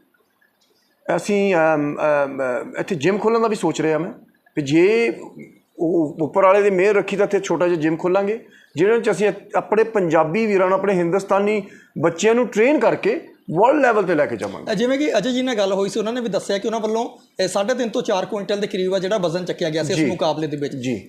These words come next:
Speaker 2: ਇਸ ਤਰ੍ਹਾਂ ਦਾ ਤੁਹਾਨੂੰ ਇਨਫਰਾਸਟ੍ਰਕਚਰ ਇੱਥੇ ਨਜ਼ਰ ਆਇਆ ਹੁਸ਼ਿਆਰਪੁਰ ਦੇ ਵਿੱਚ ਕਿਤੇ ਵੀ? ਕਿਉਂਕਿ ਜਿਵੇਂ ਕਿ ਉਹ ਦੱਸਦੇ ਆ ਕਿ ਇੰਡੀਆ ਨੂੰ ਹੁਣ ਰਿਪ੍ਰੈਜ਼ੈਂਟ ਕਰਨਾ ਚਾਹੁੰਦੇ ਨੇ ਉਹ ਵਰਲਡ ਲੈਵਲ 'ਤੇ।
Speaker 1: ਜੀ, ਜੀ। ਦੇਖੋ, ਮੈਂ ਇਹ ਤੁਹਾਨੂੰ ਕਹੂੰਗਾ ਵੀ ਸਾਡੇ ਪੰਜਾਬੀ ਕਮਜ਼ੋਰ ਨਹੀਂ ਕਿਸੇ ਪਾਸਿਓਂ।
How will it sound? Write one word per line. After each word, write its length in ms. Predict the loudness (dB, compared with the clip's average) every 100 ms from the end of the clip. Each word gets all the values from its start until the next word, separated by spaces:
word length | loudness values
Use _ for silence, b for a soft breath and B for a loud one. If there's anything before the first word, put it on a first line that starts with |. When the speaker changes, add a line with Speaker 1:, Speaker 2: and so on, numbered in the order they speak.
| -4
Speaker 2:
ਇਸ 80 | -2
ਤਰ੍ਹਾਂ 240 | 0 2
ਦਾ 240 | 0 0
ਤੁਹਾਨੂੰ 300 | -2 -4 -2
ਇਨਫਰਾਸਟ੍ਰਕਚਰ 560 | -4 -2 -2 -2 -2 -4
ਇੱਥੇ 200 | -2 -2
ਨਜ਼ਰ 240 | -2 0
ਆਇਆ 200 | 0 0
ਹੁਸ਼ਿਆਰਪੁਰ 460 | 0 0 -2 -2 -4
ਦੇ 100 | -4
ਵਿੱਚ 160 | -6 -6
ਕਿਤੇ 240 | -6 -4
ਵੀ? 120 | -4
ਕਿਉਂਕਿ 500 | -8 -20 _ -6 -2
ਜਿਵੇਂ 220 | 0 0
ਕਿ 80 | 0
ਉਹ 60 | 0
ਦੱਸਦੇ 300 | 0 0 -2
ਆ 40 |
ਕਿ 100 | 0
ਇੰਡੀਆ 300 | -2 0 2
ਨੂੰ 100 | 2
ਹੁਣ 120 | 0
ਰਿਪ੍ਰੈਜ਼ੈਂਟ 460 | -2 -2 -2 -2 -2
ਕਰਨਾ 200 | -2 -2
ਚਾਹੁੰਦੇ 300 | -4 -4 -2
ਨੇ 60 | 0
ਉਹ 80 |
ਵਰਲਡ 200 | 0 0
ਲੈਵਲ 200 | -2 -2
'ਤੇ। 80 | -2
Speaker 1:
ਜੀ, 280 | -4 -4 -6 -12
ਜੀ। 300 | -8 -8 -10 B B B
ਦੇਖੋ, 540 | -2 2 0 0 -10 _ _ _ _ _ _ -4
ਮੈਂ 300 | 2 4 4
ਇਹ 200 | 4 2
ਤੁਹਾਨੂੰ 220 | 2 0
ਕਹੂੰਗਾ 300 | 0 2 0
ਵੀ 440 | 2 2 2 0 -4 -12
ਸਾਡੇ 440 | -10 -2 0 2 0
ਪੰਜਾਬੀ 540 | 0 2 2 0 -2
ਕਮਜ਼ੋਰ 500 | -2 -2 0 2 2
ਨਹੀਂ 120 | 2
ਕਿਸੇ 200 | 0 0
ਪਾਸਿਓਂ। 340 | -2 -2 -6